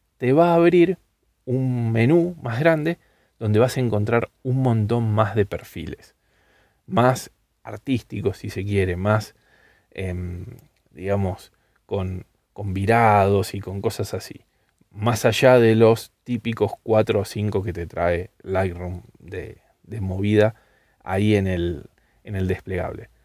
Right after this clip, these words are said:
Si alguno de esos te gusta mucho o si querés agregar alguno, simplemente lo tenés que marcar como favorito y ahí sí te va a aparecer en el desplegable. Otra ventaja que tienen los perfiles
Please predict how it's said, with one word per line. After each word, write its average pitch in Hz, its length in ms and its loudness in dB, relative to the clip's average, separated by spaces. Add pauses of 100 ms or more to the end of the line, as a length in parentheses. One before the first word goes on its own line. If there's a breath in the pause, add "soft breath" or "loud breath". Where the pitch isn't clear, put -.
(180)
Si - 180 0
alguno 160 360 8
de 180 60 8
esos 123 180 2
te - 80 -4
gusta 131 280 4
mucho 165 480 4
o 101 160 -4
si 101 220 -6
querés 117 420 2
agregar 104 360 4
alguno, 180 420 4 (360)
simplemente 170 480 2
lo 143 120 6
tenés 139 180 2
que 156 100 -4
marcar 147 380 4
como 117 280 2
favorito 190 840 4 (600)
y 139 140 2
ahí 147 200 4
sí 147 220 -6
te 143 80 -4
va 131 80 4
a 127 40 6
aparecer 107 600 0
en 104 100 -6
el 92 120 -2
desplegable. 85 600 -10 (1120)
Otra 175 920 8
ventaja 143 920 4 (100)
que 104 180 -2
tienen 151 420 2
los 104 140 2
perfiles 117 840 2